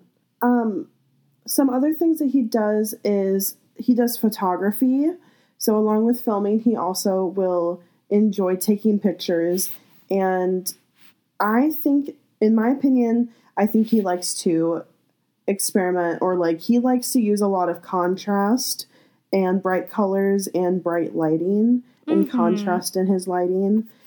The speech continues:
Speaker 1: which, um, and also a lot of landscape pictures. Not
Speaker 2: Mm-hmm.
Speaker 1: really photo subjects as much, although we have seen him po-, like, p-, post pictures of, like, other members or whatever, but really we see a lot of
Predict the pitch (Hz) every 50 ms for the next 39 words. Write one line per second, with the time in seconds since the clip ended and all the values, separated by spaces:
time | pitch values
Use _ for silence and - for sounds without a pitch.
0 | _ _ - 190 196 202 196 202 - - 240 - _ _ _ _ - 196 202 190
1 | 185 185 190 - - 233 240 233 240 262 262 - 294 277 262 240 226 220 220 208
2 | 196 190 180 170 175 180 180 - - 170 156 160 - - 151 127 - - - -
3 | - - 175 180 - - _ _ _ _ - 214 214 220 - 240 240 254 254 269
4 | 269 262 262 262 254 254 - _ _ _ _ _ _ _ _ _ _ - - -
5 | - - - 220 214 214 220 220 220 - 233 208 202 202 - 220 214 220 - 233
6 | 220 202 202 196 185 202 202 - 208 214 202 202 202 196 214 214 202 - 196 185
7 | 185 185 - - 202 196 196 208 196 202 190 185 185 185 196 196 _ _ _ _
8 | _ _ _ _ - 214 - - - - 190 180 175 175 - _ _ _ _ -
9 | _ _ _ _ _ - - 202 185 196 - - - - 190 170 - - 190 180
10 | 175 175 175 180 175 - - _ _ _ _ _ _ _ _ - 175 180 180 175
11 | 175 170 165 165 165 170 190 190 185 180 175 175 160 175 175 175 175 185 170 170
12 | 170 165 175 165 170 175 170 180 175 180 165 170 165 165 175 175 185 180 185 180
13 | 165 - 190 202 196 190 202 202 196 190 208 202 - - 196 190 185 180 180 170
14 | 175 175 170 170 170 165 165